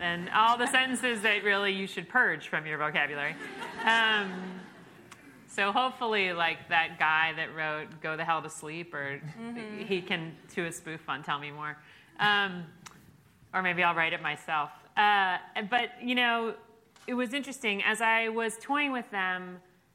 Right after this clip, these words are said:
Speaker 1: I mean, some, some chapters came really easily, and that's always a sign that you're onto something that means a lot to you. Sometimes for a writing exercise, I'll try to think, if I feel very stuck, I can say to myself, like, "What is the last time I was livid,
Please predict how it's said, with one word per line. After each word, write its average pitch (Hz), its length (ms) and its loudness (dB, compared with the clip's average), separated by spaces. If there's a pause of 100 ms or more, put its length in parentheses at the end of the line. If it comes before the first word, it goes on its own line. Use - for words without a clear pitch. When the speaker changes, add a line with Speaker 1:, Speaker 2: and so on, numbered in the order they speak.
Speaker 1:
I 233 60 -6
mean, 240 140 -2
some, 294 320 -2
some - 440 -8
chapters 233 540 -2
came 202 280 -4
really 202 280 -4
easily, 180 440 -10
and 208 100 -8
that's 208 180 -6
always 208 280 -2
a 196 60 -8
sign 180 440 -4
that 202 100 -6
you're 185 140 -8
onto 180 260 -6
something 190 400 -10
that 175 140 -8
means 185 220 -12
a 180 40 -10
lot 165 320 -2
to 208 60 -10
you. 202 220 -6 (300)
Sometimes 233 460 -6
for 202 160 -2
a 185 40 -2
writing 175 280 -2
exercise, 175 540 -4
I'll 170 120 -2
try 180 240 -2
to 175 100 -4
think, 175 220 -14
if 170 140 -12
I 170 80 -6
feel 196 220 -8
very 180 240 -2
stuck, 185 320 -4
I 175 100 0
can 175 260 -12
say 165 260 -10
to 165 60 -10
myself, 160 480 -8
like, 156 200 -8
"What 208 140 -8
is 220 160 -10
the 156 340 -6 (500)
last 170 460 -2
time 165 260 -12
I 151 120 -6
was 139 180 -14
livid, 156 540 -14